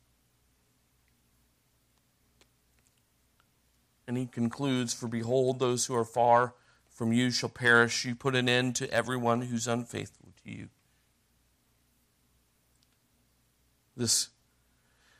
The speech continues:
this idea of being far from God, in, in the Old Testament, the nations were far from God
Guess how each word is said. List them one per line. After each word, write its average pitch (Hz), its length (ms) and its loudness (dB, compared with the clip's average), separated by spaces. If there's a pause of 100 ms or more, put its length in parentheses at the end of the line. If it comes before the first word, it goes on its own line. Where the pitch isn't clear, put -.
(380)
this 117 160 0
idea 123 420 6
of 107 120 2
being 117 260 2
far 120 640 6
from 110 260 -10
God, 113 500 6 (680)
in, 107 400 -8
in 110 120 -2
the 110 100 2
Old 120 240 4
Testament, 113 560 0
the 107 100 -8
nations 110 720 -2
were 110 120 -2
far 110 360 2
from 107 220 -14
God 104 400 -4